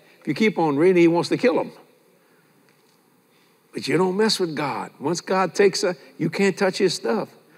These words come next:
And they died in the Red Sea. Think about that for a minute. Now, you see, they could have been in the promised land in eleven days.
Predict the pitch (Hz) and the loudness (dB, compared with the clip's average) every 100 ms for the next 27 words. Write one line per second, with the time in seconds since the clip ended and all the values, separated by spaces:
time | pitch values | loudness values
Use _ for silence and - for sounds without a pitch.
0 | _ - - - - _ _ 131 127 110 | _ -20 -20 -20 -20 _ _ -2 -2 -2
1 | 143 139 151 143 147 139 143 117 - 120 | -4 -4 -4 -2 0 2 2 0 -6 -6
2 | 98 - _ _ _ _ _ _ _ _ | -8 -16 _ _ _ _ _ _ _ _
3 | _ - - 233 233 156 139 113 - 107 | _ -20 -10 -6 -6 -8 -6 -8 -8 -12
4 | 90 85 - _ _ _ _ _ _ _ | -12 -14 -16 _ _ _ _ _ _ _
5 | _ _ _ - 165 170 165 240 220 - | _ _ _ -4 0 2 2 2 0 -4
6 | - 190 247 - 175 147 131 196 185 170 | 0 2 2 2 2 2 4 2 2 0
7 | 160 - 214 226 180 165 160 170 160 143 | -2 -2 -2 -2 -2 -2 -2 0 0 0
8 | 135 160 180 185 170 156 147 131 110 - | 2 2 2 0 2 4 4 0 -4 -10